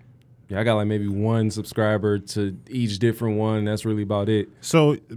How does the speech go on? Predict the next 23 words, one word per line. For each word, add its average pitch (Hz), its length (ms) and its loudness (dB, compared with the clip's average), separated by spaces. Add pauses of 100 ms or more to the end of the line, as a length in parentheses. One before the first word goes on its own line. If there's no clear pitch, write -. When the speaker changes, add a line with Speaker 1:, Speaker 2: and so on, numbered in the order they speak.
Speaker 2:
being 185 240 6
that 156 180 4
you're 151 100 8
a 127 40 6
lyricist, 123 680 4
like, 107 340 2
I 117 80 2
know 135 160 6
there's 123 200 6
certain 139 260 4
just 117 180 2
M 120 180 4
Cs 117 300 4
that 107 160 0
you 120 120 6
admire. 101 440 2
Like, 107 180 2
Speaker 1:
Yeah. 98 80 4
Speaker 2:
when 135 100 6
it's 139 120 4
time 175 360 4
for 139 140 2
bars, 113 600 2